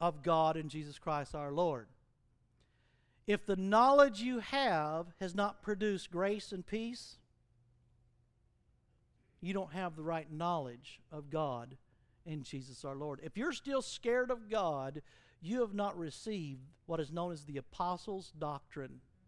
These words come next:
You're still un-, living under the law and the prophets' doctrine. The new covenant has a different doctrine than the old covenant. The Bible says that the proper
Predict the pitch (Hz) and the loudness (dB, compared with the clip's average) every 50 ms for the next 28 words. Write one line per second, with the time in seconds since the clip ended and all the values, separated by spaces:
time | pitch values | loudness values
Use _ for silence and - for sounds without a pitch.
0 | _ - - - - - - - - - - - 165 220 247 - - 247 247 233 | _ -20 -20 -20 -20 -20 -20 -20 -20 -20 -10 -4 -2 -2 -2 -2 -2 -2 -2 0
1 | 220 214 214 220 214 214 233 - 170 170 208 247 226 214 180 175 180 185 180 175 | 4 6 4 6 4 2 -6 -6 -2 4 4 4 4 4 -2 0 -2 0 -2 -2
2 | 160 160 147 147 156 165 180 190 196 196 208 208 202 - - - - - 175 180 | -2 -2 -4 -2 -2 0 2 2 4 4 2 2 0 -4 -18 -20 -10 -6 -6 -4
3 | 175 165 - - - 202 196 180 165 - - - - - - - 170 151 143 143 | -4 -6 -8 -4 -2 0 2 2 0 -2 -12 -18 -18 -18 -20 -20 -14 -8 -6 -4
4 | 139 127 - - - 143 127 123 123 - _ _ _ _ _ _ _ _ _ _ | -4 -4 -6 -10 -12 -12 -12 -12 -14 -20 _ _ _ _ _ _ _ _ _ _
5 | - _ _ _ _ _ _ _ _ _ _ - _ _ - - 165 160 175 208 | -20 _ _ _ _ _ _ _ _ _ _ -20 _ _ -10 -8 -4 0 2 2
6 | 240 233 - - - 254 254 247 254 262 - 190 202 190 196 175 214 202 - 233 | 2 0 -2 -8 -4 -4 -2 -2 -2 -6 -6 -6 -6 -4 -4 -4 -6 -6 -6 -8
7 | 233 175 202 208 220 226 - - 180 170 165 165 165 165 160 165 180 190 185 160 | -10 -2 0 0 0 0 -4 -6 -8 -6 -6 -6 -6 -6 -4 -2 -2 -2 -2 -6
8 | 135 - 151 143 127 123 117 120 - - - - - _ _ _ _ - - - | -6 -4 -4 -4 -4 -4 -8 -10 -14 -18 -20 -20 -20 _ _ _ _ -20 -20 -20
9 | - - - - _ _ _ - _ _ _ _ _ _ - - - - _ - | -20 -20 -20 -20 _ _ _ -20 _ _ _ _ _ _ -20 -20 -20 -20 _ -20
10 | _ _ _ _ _ _ _ - - _ - - 139 127 135 175 196 233 233 269 | _ _ _ _ _ _ _ -20 -20 _ -12 -10 -10 2 6 8 8 8 8 4
11 | 269 214 - - 262 233 202 165 147 139 147 156 160 151 147 151 156 151 147 - | 0 -4 -2 2 4 4 6 6 4 2 0 -2 -4 -6 -4 -2 0 -2 -2 -4
12 | - 165 156 139 - - - 208 214 226 - - 226 226 | -6 -10 -10 -10 -8 -2 0 2 2 2 0 0 -4 -4